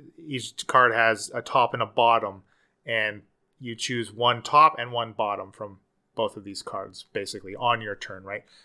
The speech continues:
So you always have flexibility, but at the start of the round, right, before you decide what you wanna do, um, because it is a cooperative game, but also gives you the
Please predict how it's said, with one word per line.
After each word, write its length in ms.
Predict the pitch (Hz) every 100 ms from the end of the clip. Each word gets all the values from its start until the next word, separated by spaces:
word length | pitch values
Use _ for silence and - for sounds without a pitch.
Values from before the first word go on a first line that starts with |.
| _
So 140 | -
you 140 | 131 135
always 260 | 156 190
have 460 | - 139 131 123 113 _ _ _ _
flexibility, 1080 | - 131 - 123 120 123 127 143 175 202 - _ _
but 140 | 127 -
at 160 | 123 113
the 80 | 113
start 320 | - 131 123
of 40 | 117
the 80 |
round, 420 | 113 107 113 139 127
right, 240 | 123 139
before 220 | - 120
you 80 | 113
decide 300 | 110 - 110
what 160 | 107 110
you 80 |
wanna 220 | 107 104 101
do, 440 | 107 107 143 160 _ _ _ _ _
um, 280 | 113 107 104
because 240 | 104 123
it 100 | 123
is 140 | 139 135
a 60 | 120 _
cooperative 580 | - 120 107 107 101 95
game, 280 | 95 98 104 _ _ _ _ _
but 100 | 131
also 240 | 131 135 131
gives 180 | 127 123
you 160 | 123
the 280 | 120 120 120